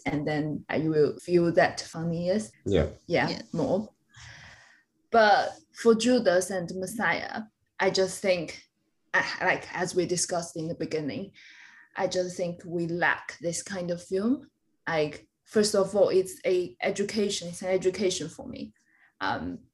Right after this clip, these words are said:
Speaker 3: Mm.
Speaker 1: to know more about Black Panther, to know more about this non-peaceful revolution,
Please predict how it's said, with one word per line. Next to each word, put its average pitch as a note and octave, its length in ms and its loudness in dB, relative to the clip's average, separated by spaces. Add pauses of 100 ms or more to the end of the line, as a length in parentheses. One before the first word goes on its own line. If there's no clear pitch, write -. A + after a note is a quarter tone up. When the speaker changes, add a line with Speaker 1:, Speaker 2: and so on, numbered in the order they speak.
(140)
Speaker 3:
Mm. F3 240 -10
Speaker 1:
to F#3 80 0
know E3 380 2
more D#3 260 -6
about - 560 -4
Black C3 280 -2
Panther, - 420 -6
to - 180 -12
know E3 240 -2
more D#3 280 -2
about B2+ 520 -2
this D#3 400 -6 (720)
non-peaceful E3 960 -4 (100)
revolution, E3+ 800 -2